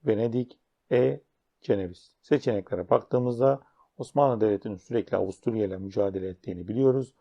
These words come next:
Bu yüzden cevabımız A seçeneği olacak. Videomuz bu kadar.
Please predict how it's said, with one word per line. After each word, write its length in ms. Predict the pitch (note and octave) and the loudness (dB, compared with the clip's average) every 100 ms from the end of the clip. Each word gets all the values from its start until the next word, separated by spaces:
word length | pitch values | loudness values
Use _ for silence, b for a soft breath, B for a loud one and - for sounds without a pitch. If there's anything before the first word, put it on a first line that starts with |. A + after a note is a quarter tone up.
| _ _ - | _ _ -6
Bu 80 | B2+ | -4
yüzden 260 | G#2+ G2+ | -2 -4
cevabımız 600 | F#2+ A2 A2 G#2+ A#2+ C3 _ _ _ _ _ | -2 0 0 -2 -6 -8 _ _ _ _ _
A 160 | C3+ A#2 | 2 4
seçeneği 420 | - G2 F#2+ F2+ | 2 -6 -6 -8
olacak. 280 | F2+ F2 _ _ _ _ _ _ _ - | -10 -12 _ _ _ _ _ _ _ -6
Videomuz 420 | C3+ C#3 A2 G2 | 4 4 4 2
bu 80 | A2 | -2
kadar. 300 | C3 C3+ C#3 | 0 2 2